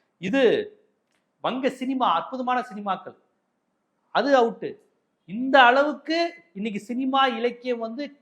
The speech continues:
காப்பாற்றப்பட்டிருக்கு தமிழ்நாட்டுல, கேரளாவுல. இந்த மாதிரிலாம் ப-, இருந்தா அது காரணம் இந்திய அந்த இடத்துல உட்கார விடாம நம்ம தாய்மொழியை பாதுகாத்துட்டு இங்கிலீஷையும் பண்ணனால தான்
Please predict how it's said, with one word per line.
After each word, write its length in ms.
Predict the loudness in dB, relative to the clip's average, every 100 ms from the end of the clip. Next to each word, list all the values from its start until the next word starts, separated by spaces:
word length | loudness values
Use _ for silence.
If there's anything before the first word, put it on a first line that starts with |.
| 2
காப்பாற்றப்பட்டிருக்கு 880 | 2 2 0 -2 -6 -6 -8 -6
தமிழ்நாட்டுல, 640 | -4 -4 -2 -4 -2 -4 -2
கேரளாவுல. 560 | -2 -2 0 0 2 0
இந்த 120 | -2
மாதிரிலாம் 420 | -8 -8 -6 -6 -8
ப-, 140 | -12
இருந்தா 600 | -10 -10 -4 -4 -4 -14 _
அது 180 | -4 0
காரணம் 380 | 0 0 -2
இந்திய 480 | -6 -4 0 4 4
அந்த 220 | 4 0
இடத்துல 140 | -4 -4
உட்கார 440 | -8 -2 -2 0
விடாம 340 | -2 -4 -4 -8 _ _
நம்ம 260 | -6 -4 -2
தாய்மொழியை 600 | 2 2 0 -10 -10 -6 -2
பாதுகாத்துட்டு 560 | -2 0 -4 -4 -8
இங்கிலீஷையும் 540 | -10 -8 -10 -10 -12 -12
பண்ணனால 380 | -10 -8 -6
தான் 320 | -2 -2 -2